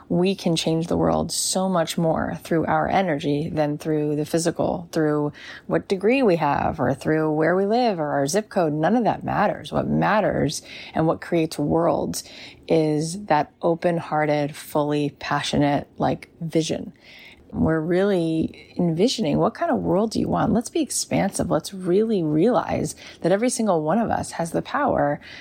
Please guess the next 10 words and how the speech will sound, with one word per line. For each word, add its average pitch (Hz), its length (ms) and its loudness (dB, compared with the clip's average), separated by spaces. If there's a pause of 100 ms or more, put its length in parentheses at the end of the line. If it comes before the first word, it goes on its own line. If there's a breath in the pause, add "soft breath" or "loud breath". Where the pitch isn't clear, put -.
(300 loud breath)
like 180 160 2
Harold 202 380 4
and 185 120 0
the 170 60 -2
Purple 175 300 0
Crayon, 175 400 0
to - 100 -6
draw 175 720 0 (280)
the 185 80 0
world 175 580 -2